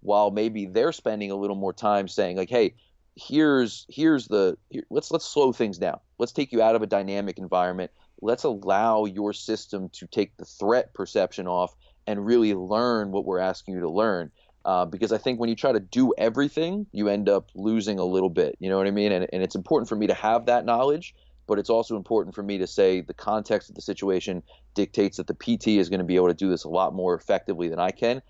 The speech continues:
'cause they get a lot more time for it. At the same time, what you hit on there is huge. In terms of asymmetry, it's important to know the bandwidth, as, um,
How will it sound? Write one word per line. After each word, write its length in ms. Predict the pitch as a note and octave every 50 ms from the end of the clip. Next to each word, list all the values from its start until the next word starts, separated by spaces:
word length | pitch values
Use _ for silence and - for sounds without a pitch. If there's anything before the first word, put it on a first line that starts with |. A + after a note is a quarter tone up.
| - _ _ _
'cause 100 | - F#2+
they 120 | F2 F#2+
get 100 | F2+ G#2+
a 60 | G2+ F#2
lot 240 | F#2 G2 G2 F#2
more 140 | G2 G2 F2
time 360 | - - - - G#2 G2+ G2
for 260 | E2+ - _ C#2+ A#1+ G#1+
it. 60 | - _ _ _ - - _ _ _ _
At 100 | B2 -
the 80 | - G#2
same 380 | - - D3 C#3+ C#3+ C3 A2+
time, 420 | - - C#3+ D#3+ C#3+ A#2 G#2 F#2+ - _ _
what 220 | G2+ G#2 G2 D#2+
you 140 | G#2+ A#2+ B2+
hit 180 | B2+ C3 A#2+
on 160 | B2+ A#2+ A2+ A2
there 220 | G#2+ G#2 G2+ F#2
is 100 | E2 -
huge. 380 | - D3 D3 G2+ - - - _ _ _ _ _ _ _ _ _
In 120 | A#2+ A2+
terms 280 | G#2+ - D#3+ E3+ F3 C#3
of 140 | C3+ A#2 A#2
asymmetry, 680 | A2 G2+ - - E3 E3+ B2 - - G#2+ F#2+ F#2 F2+ - _ _ _ _ _ _ _ _ _ _
it's 180 | A#2+ A2+ -
important 600 | C3+ B2+ A#2 - - - D#3+ D3+ - - C3 A2+
to 140 | - - B2
know 640 | G#2+ G2+ G2+ G#2 A2 B2 C3 B2+ A#2+ A2 G2+ F#2+ F2+ - _ _ _ _
the 120 | G2+ A2
bandwidth, 920 | F#2 E2+ - A2+ A2 C3 D#3+ E3 C#3 F#2+ F2 E2+ D#2+ D#2 - - - - _ _ -
as, 320 | - G2+ F#2+ F#2+ F#2 E2 F2
um, 400 | F#2+ F#2 F2 F2 F2 E2+ E2